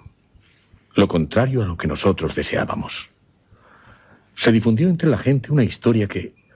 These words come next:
al menos yo, considero espúrea. Una historia no solo falsa, sino también exagerada. Se convirtió en fuente de muchas desagradables tergiversaciones y, como es natural,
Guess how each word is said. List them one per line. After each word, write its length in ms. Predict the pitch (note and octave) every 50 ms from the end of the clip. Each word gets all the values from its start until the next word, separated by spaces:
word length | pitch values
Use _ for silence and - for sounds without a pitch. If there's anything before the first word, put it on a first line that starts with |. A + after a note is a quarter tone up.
| _ _ _
al 160 | - - F#2+
menos 260 | E2 F#2+ F2+ E2 - -
yo, 300 | - C#2+ C2+ - - - _ _ _ _ _ _ _ _ _ _ _ _ _ -
considero 480 | - E2+ - - - D#2+ F2+ F2 E2
espúrea. 680 | D#2+ - - - - F#2 D#2+ - - C#2+ - - - - _ _ _ _ _ _ _ _ _ _ - - - - - - - - - - - - - - _ _ -
Una 160 | - F2 F#2
historia 340 | F2 - - G#2+ G#2 G#2 F#2+
no 100 | F#2 F2+
solo 200 | - G#2 F#2+ F2
falsa, 420 | - A#2+ A2+ A2+ - - D2+ D2+
sino 280 | - - G2+ G2+ G2+ G2
también 360 | - F2+ E2+ E2+ C#3 - -
exagerada. 760 | - - - - G2+ - - G2 E2 D2 C#2+ C2+ - - _ - - - - -
Se 160 | - - -
convirtió 400 | - C#3+ B2+ A#2+ G#2+ A#2 - F#3+
en 120 | G3 D3 A2
fuente 280 | - D3+ F3 D#3+ E3
de 100 | C3+ G#2+
muchas 360 | F#2 C3+ F#3+ - - D3+ C3 A#2
desagradables 680 | A#2 G#2+ - A#2 F#2 F#2+ F2+ F#2+ A#2+ C3 G#2 F2 E2+ -
tergiversaciones 880 | - E2+ - - G2+ F2+ E2+ - F2 E2 - G#2 F2 D#2 D#2+ D2+ - - - - - - _ -
y, 80 | - -
como 240 | - A#2 G#2 G2 G#2
es 80 | G2
natural, 580 | G#2 F#2+ F#2+ - D#2 D2+ - - D2 C#2 -